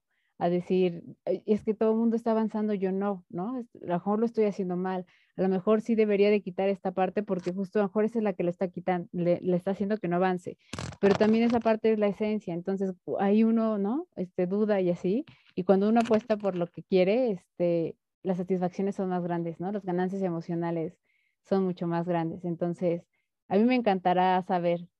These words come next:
que vas creciendo y cuando tengas, este,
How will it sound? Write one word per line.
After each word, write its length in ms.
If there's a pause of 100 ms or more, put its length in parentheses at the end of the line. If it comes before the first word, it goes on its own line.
(120)
que 100
vas 180
creciendo 640
y 80
cuando 300
tengas, 560 (340)
este, 1040